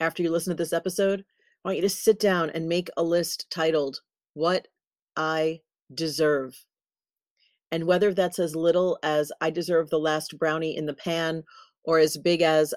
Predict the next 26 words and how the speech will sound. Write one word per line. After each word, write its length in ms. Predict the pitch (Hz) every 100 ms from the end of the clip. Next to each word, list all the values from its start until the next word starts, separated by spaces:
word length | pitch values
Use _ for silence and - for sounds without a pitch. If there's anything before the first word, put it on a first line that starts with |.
| -
"I 120 | 160
deser-, 440 | 165 151 - - -
I 120 | 165
deserve 320 | 165 160 165
a 60 | 156
whole 220 | - 170
new 140 | 170
life," 460 | 170 160 160 - - - -
<laughs> 920 | 247 - 277 - 254 - - 254 190
you 180 | 190 202
get 200 | 202 202
to 80 | 208
decide. 720 | 165 - 175 151 139 - - _ _ _ _ _ _ _ _ _ _ _ _ _ _ _ _ _ - - -
Now, 140 | 190
if 80 | 196
you 80 | 214
want 140 | 233
a 40 |
guide 480 | 208 170 160 175 -
for 180 | - 165 - _
any 500 | 226 240 214 214 202 _ _ 160
dreaming 560 | 208 233 185 175 175 -
and 140 | 165
scheming 600 | 175 220 202 196 190 196 - _
and 180 | 151 147 _
action 600 | 185 196 - 165 175 190